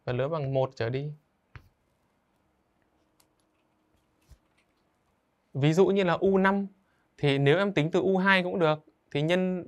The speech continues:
nhân ba lần nhân cái Q, Q ba đúng không? Cũng được. Như vậy, với cấp số cộng trước đó đã học thì chúng ta lại cộng thêm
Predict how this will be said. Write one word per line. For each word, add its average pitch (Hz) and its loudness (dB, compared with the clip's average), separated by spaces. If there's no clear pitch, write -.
nhân 175 -2
ba 185 2
lần 165 2
nhân 165 0
cái 175 -4
Q, 185 0
Q 185 0
ba 190 2
đúng 185 -8
không? 208 -14
Cũng - -6
được. 190 -4
Như 208 0
vậy, 202 8
với 143 6
cấp 240 2
số 214 0
cộng 208 2
trước 147 0
đó 151 6
đã 175 4
học 170 0
thì 131 0
chúng 139 -2
ta 175 2
lại 165 -2
cộng - 0
thêm 170 2